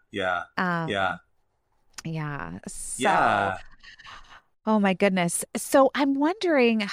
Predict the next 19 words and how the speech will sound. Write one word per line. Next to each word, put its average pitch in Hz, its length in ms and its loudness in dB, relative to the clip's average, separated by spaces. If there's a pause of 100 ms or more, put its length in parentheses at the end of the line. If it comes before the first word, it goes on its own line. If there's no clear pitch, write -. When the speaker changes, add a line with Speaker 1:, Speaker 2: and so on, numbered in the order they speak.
Speaker 2:
<sighs> - 180 -18
I'm 202 120 -4
looking 220 280 -2
at 208 80 0
our 185 120 2
time 180 340 -2
and 170 80 -2
I'm 165 120 -6
thinking, 165 380 -6
"Okay, 151 180 -6
I 156 60 0
have 170 260 0
three 226 1000 0 (2250)
questions 151 680 -4
that 160 100 -4
I 156 60 -4
really 170 640 2
wanna 160 260 -4
ask." - 580 -6